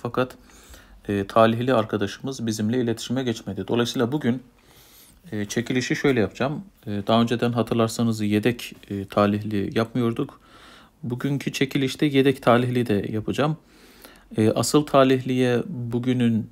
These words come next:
çekilişinin, yani dört nolu çekilişin, e, kitaplarını vereceğim. Yedek talihliye de, e, bir önceki haftanın kitaplarını göndereceğim. Evet, yani bu hafta iki kişiyi sevindireceğiz. Ha, mevzu, e, o sene,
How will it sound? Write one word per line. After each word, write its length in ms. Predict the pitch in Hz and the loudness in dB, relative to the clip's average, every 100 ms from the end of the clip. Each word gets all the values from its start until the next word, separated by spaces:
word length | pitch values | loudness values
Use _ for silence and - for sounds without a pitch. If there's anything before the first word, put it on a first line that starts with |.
| - | -8
çekilişinin, 680 | - 110 113 107 113 104 | -6 -2 -2 0 0 0
yani 320 | 101 98 101 101 | 2 2 0 2
dört 220 | 120 120 | 0 0
nolu 280 | 117 101 98 | -2 0 -2
çekilişin, 680 | 101 104 101 - 190 180 190 175 | -2 -2 -2 -2 -4 -4 -8 -10
e, 160 | 104 | -8
kitaplarını 500 | 98 - 110 123 123 | -8 -6 -4 -2 0
vereceğim. 320 | 131 117 127 139 - - - - _ - - | 0 0 -2 -6 -12 -20 -20 -20 _ -20 -6
Yedek 360 | 117 120 147 - | 0 4 4 4
talihliye 560 | 127 110 107 117 135 | 4 4 2 2 2
de, 180 | 123 151 - - _ - _ _ - | 2 0 -4 -20 _ -20 _ _ -4
e, 220 | 107 104 | -2 0
bir 80 | 143 | 4
önceki 280 | 139 123 107 | 4 2 2
haftanın 360 | 110 - 113 | 0 0 -2
kitaplarını 420 | 123 - 110 104 98 | -2 -2 0 0 -2
göndereceğim. 520 | 92 101 110 - - _ _ _ 165 | -4 -8 -14 -16 -20 _ _ _ -8
Evet, 220 | 98 - | -8 -6
yani 240 | 107 95 101 | -6 -4 0
bu 80 | 110 | 0
hafta 360 | 95 - 127 | 0 -2 -2
iki 280 | - 117 104 | -2 -6 -10
kişiyi 340 | - 107 131 | -10 -6 -4
sevindireceğiz. 680 | 131 104 101 101 - 101 - - - - - - - - - | -2 -2 -2 -6 -10 -12 -14 -18 -20 -20 -20 -20 -20 -20 2
Ha, 200 | - 151 | 6 8
mevzu, 640 | 143 147 147 147 151 - - _ - _ _ _ - _ _ _ - - - - - | 8 6 6 4 4 2 -14 _ -20 _ _ _ -20 _ _ _ -20 -20 -20 -20 -10
e, 340 | - 117 110 110 110 | -4 -2 0 -2 -4
o 100 | 123 | -4
sene, 400 | - 139 139 | 0 2 2